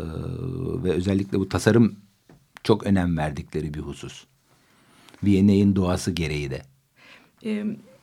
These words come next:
Speaker 2: Hariçten Sanat programındayız. Çok değerli bir konuğum var. Üstad bir müzeci. Pera
Speaker 1: Estağfurullah.
Speaker 2: Müzesi'nin de genel müdürlüğünü üstlenen Özalp Birol'la, e, Art Cemil ve Victoria ve Albert Müzesi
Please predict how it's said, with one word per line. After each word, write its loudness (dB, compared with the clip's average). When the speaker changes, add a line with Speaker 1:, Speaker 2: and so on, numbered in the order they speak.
Speaker 2:
Hariçten 0
Sanat -4
programındayız. -2
Çok -10
değerli 0
bir -8
konuğum -2
var. -2
Üstad -8
bir -8
müzeci. -2
Pera -6
Speaker 1:
Estağfurullah. -2
Speaker 2:
Müzesi'nin -2
de -2
genel -2
müdürlüğünü -6
üstlenen -6
Özalp -6
Birol'la, -4
e, -2
Art 0
Cemil 2
ve -2
Victoria -4
ve -6
Albert -2
Müzesi -8